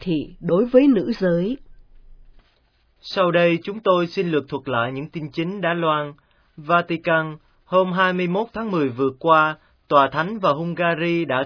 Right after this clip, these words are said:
Speaker 2: ký kết hiệp định thay đổi hiệp định đã ký kết cách đây mười sáu năm về việc tài trợ các hoạt động của giáo hội. Bangui, Đức cha Diodone Zabalaga, Tổng giám mục giáo phận Bangui,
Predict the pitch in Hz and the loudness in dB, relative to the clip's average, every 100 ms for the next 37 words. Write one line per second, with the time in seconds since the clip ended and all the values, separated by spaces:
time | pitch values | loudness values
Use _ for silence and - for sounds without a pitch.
0 | - 196 - 247 180 160 127 127 135 175 | -4 -6 -4 -4 -6 -6 -4 -6 -6 -6
1 | 180 147 170 160 - 123 135 131 131 185 | -2 -2 -2 -6 -4 -6 -4 -8 -8 -10
2 | - 214 - 226 165 160 147 120 110 156 | -6 -8 -8 -10 -6 -6 -4 -6 -4 -6
3 | 190 170 156 151 _ _ _ 143 160 151 | -2 -4 -4 -10 _ _ _ -2 0 -2
4 | 151 147 135 127 135 123 127 214 196 147 | -4 -2 -2 -2 -2 -2 -4 -8 -6 -8
5 | 127 113 120 127 143 175 185 123 110 120 | -4 -4 -4 -6 -4 -2 -2 -2 -2 -6
6 | - _ _ _ _ _ _ _ - 143 | -14 _ _ _ _ _ _ _ -6 -4
7 | 156 135 147 147 139 135 _ _ - 202 | -4 -4 -2 -2 -2 -6 _ _ -8 -8
8 | - 180 165 160 156 165 156 165 170 165 | -4 0 0 0 0 0 2 0 0 -2
9 | 165 160 156 147 135 160 143 160 156 160 | -2 -2 -2 -6 -2 0 0 -2 0 0
10 | 156 156 151 151 147 - _ _ 139 139 | 0 0 -2 -2 -4 -8 _ _ -4 -2
11 | 151 208 202 143 151 165 - 139 139 165 | -2 -2 -2 -6 -2 -4 -2 -4 -2 -2
12 | 170 160 160 165 156 | -2 -4 -2 -2 -2